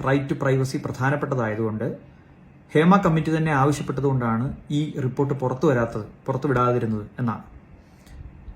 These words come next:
വാസ്തവത്തിൽ ഹേമ കമ്മിറ്റിയുടെ റിപ്പോർട്ട് പുറത്തു വിടണമോ വേണ്ടയോ എന്നുള്ള കാര്യത്തിൽ അഭിപ്രായം പറയാൻ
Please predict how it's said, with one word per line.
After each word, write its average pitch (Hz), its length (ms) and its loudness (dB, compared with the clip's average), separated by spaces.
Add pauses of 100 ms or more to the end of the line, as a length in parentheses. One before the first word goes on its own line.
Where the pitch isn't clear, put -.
(220)
വാസ്തവത്തിൽ 180 400 4
ഹേമ 170 260 6
കമ്മിറ്റിയുടെ 180 460 6
റിപ്പോർട്ട് 170 360 2
പുറത്തു 165 280 0
വിടണമോ 165 500 2
വേണ്ടയോ 160 440 6
എന്നുള്ള 160 260 2
കാര്യത്തിൽ 151 460 2
അഭിപ്രായം 147 440 0
പറയാൻ 139 380 0